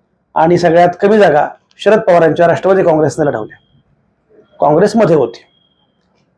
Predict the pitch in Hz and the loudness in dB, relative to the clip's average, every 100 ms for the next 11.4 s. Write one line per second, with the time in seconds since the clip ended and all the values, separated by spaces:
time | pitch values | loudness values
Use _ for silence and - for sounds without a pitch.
0 | _ _ _ - - - 220 262 240 190 | _ _ _ -20 -10 -2 0 2 2 2
1 | 220 262 - 247 233 208 - - _ - | 2 2 -2 -2 0 -2 -6 -14 _ -8
2 | 196 - - - 175 175 240 214 214 196 | -6 -6 -10 -2 0 2 2 2 2 0
3 | 214 233 190 196 214 185 202 196 185 165 | -2 -2 -2 0 0 2 0 -2 -2 -2
4 | 190 185 190 180 160 _ - - 156 196 | 0 -2 -4 -6 -8 _ -14 -8 -4 -2
5 | 190 185 - - _ _ _ - 165 190 | 0 0 -2 -6 _ _ _ -6 -4 0
6 | 170 160 - _ - - - _ _ _ | 0 0 -6 _ -20 -20 -20 _ _ _
7 | - 156 156 190 190 190 180 170 170 170 | -4 -2 2 2 2 2 0 0 0 -2
8 | 156 - - 151 165 165 156 151 143 - | -2 -8 -14 -10 -4 -2 -2 -2 -4 -2
9 | 156 156 185 175 147 151 _ _ _ _ | 0 2 4 2 0 -6 _ _ _ _
10 | _ _ _ _ _ _ - 170 196 185 | _ _ _ _ _ _ -6 -2 2 2
11 | 175 175 180 165 | 0 -2 -2 -2